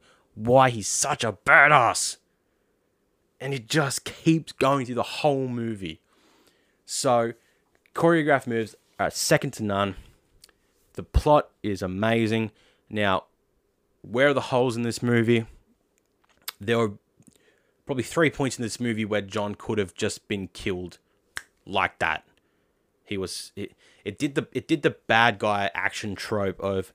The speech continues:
capture the guy who's the main protagonist in this movie. "Oh, look, we've got him tied to a chair and we're all here. We could just kill him now." But, oh, all the bosses walk out.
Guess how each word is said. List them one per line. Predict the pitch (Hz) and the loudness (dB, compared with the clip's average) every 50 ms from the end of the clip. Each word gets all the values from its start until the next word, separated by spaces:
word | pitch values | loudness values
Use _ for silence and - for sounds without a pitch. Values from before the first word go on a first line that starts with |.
| _ _ _ _ _ _ _ _ | _ _ _ _ _ _ _ _
capture | - - 151 - - - 151 123 | 0 0 0 0 0 -2 -2 0
the | 120 107 | 0 -2
guy | 98 110 113 110 110 110 113 113 107 - - - - - _ _ _ _ | 0 0 2 4 4 4 4 2 0 -2 -10 -18 -20 -20 _ _ _ _
who's | - 110 95 - | -10 -10 -8 -8
the | 98 | -6
main | 98 98 98 95 98 98 92 95 - _ _ _ _ | -6 -6 -4 -4 -4 -6 -6 -8 -10 _ _ _ _
protagonist | - - - - 107 101 95 95 87 - | -20 -18 -6 -4 -2 -2 -2 -4 -8 -8
in | 104 101 | -8 -8
this | 92 - - | -8 -6 -4
movie. | 110 113 110 107 110 107 101 - _ _ _ _ - _ _ _ _ _ _ - | -4 -2 -2 -2 -2 -4 -4 -8 _ _ _ _ -20 _ _ _ _ _ _ -2
"Oh, | - 139 127 | 0 2 2
look, | 131 135 123 - - 113 | 4 2 0 0 -2 -6
we've | 113 101 - | -8 -6 -2
got | 123 120 117 | -2 -2 -2
him | 113 101 | -2 -4
tied | - 120 113 107 - - | -2 -2 -2 -2 -2 -4
to | 110 | -8
a | 104 | -8
chair | - - - 110 107 104 104 104 - _ _ _ _ _ _ - | -8 -8 -4 -2 0 0 0 -2 -4 _ _ _ _ _ _ -10
and | 95 98 | -8 -4
we're | 95 101 113 120 | -2 0 2 2
all | 123 127 120 - | 2 2 0 0
here. | - - - 131 117 113 110 104 | -2 -4 -4 -2 0 0 0 0
We | 110 104 | 0 -2
could | - 104 101 | -2 -4 -6
just | 104 - - | -6 -8 -8
kill | - - - 131 117 | -8 -6 -4 -4 -4
him | 101 110 101 98 | -4 -4 -6 -6
now." | 101 101 101 98 92 90 90 - _ _ _ _ _ _ _ | -6 -6 -6 -6 -6 -8 -10 -14 _ _ _ _ _ _ _
But, | - 98 92 - - _ _ _ _ | -2 -2 -2 -2 -4 _ _ _ _
oh, | - 98 101 - - _ _ | 6 6 6 6 4 _ _
all | 92 104 110 | 2 4 4
the | 117 104 | 4 2
bosses | 104 113 113 113 - 123 110 104 | 4 2 2 2 2 0 -2 0
walk | 107 110 113 110 - - | 2 2 2 2 2 0
out. | 101 92 90 95 - | 0 0 2 0 0